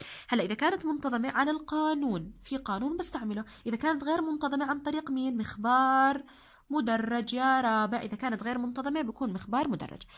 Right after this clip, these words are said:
احسب حجم المكعب من حديد طول ضلعه عشرين.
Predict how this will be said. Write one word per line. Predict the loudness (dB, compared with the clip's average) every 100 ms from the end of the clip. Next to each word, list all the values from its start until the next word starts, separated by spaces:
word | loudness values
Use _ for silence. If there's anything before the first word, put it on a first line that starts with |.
| -18 -6
احسب | -2 0 -2
حجم | -2 -2
المكعب | -4 -4 -2 -2
من |
حديد | -2 -4 -4
طول | -6
ضلعه | -4 -4 -4
عشرين. | -4 -4 -4 -6